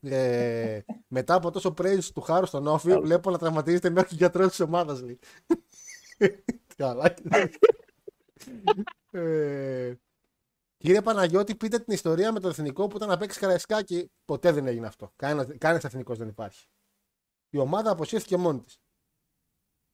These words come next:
Speaker 1: Ποιος εθνικός; Η ομάδα είπε, «Παιδιά, ας το πάρει ελεύθερο ο Ολυμπιακός». Δεν ξέρω τι παραπάνω τώρα.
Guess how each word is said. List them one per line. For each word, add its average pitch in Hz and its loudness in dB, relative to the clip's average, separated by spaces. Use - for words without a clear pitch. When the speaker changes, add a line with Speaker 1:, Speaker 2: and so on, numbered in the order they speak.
Speaker 1:
Ποιος 170 -6
εθνικός; 120 -10
Η 143 -6
ομάδα 185 0
είπε, 226 0
«Παιδιά, 175 -4
ας 190 -4
το - -8
πάρει 208 0
ελεύθερο 196 -2
ο 180 -2
Ολυμπιακός». 160 -4
Δεν 160 -8
ξέρω 117 -6
τι 117 -14
παραπάνω 104 -12
τώρα. 92 -18